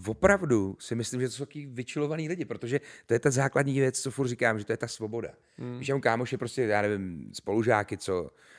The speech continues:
Speaker 1: co hrajou prostě v divadlech, jakože pondělí až sobota, neděle, prostě týden, třeba každý den po-, během dne zkoušej a večer máš představení od osmi do desíti nebo od sedmi do devíti třiceti, v jedenáct seš doma, víš co, a vlastně jako, puf,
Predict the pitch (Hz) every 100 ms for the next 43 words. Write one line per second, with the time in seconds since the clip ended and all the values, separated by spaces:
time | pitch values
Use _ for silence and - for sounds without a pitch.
0 | - _ - 104 101 104 101 101 - 101
1 | 90 101 104 107 104 101 101 98 101 92
2 | 87 - 101 101 98 98 - - - -
3 | _ _ _ - - 107 107 110 110 120
4 | 107 - 117 - 135 131 127 135 117 127
5 | 127 131 117 127 - - - 117 113 120
6 | 120 120 127 127 131 107 101 110 113 123
7 | 110 113 117 107 107 - - 110 101 117
8 | 113 110 107 98 95 113 107 101 110 107
9 | 101 110 - 104 120 110 113 - - -
10 | 104 107 107 107 104 110 107 104 - _
11 | _ 113 123 110 - 90 85 - 98 101
12 | 107 101 _ _ 147 151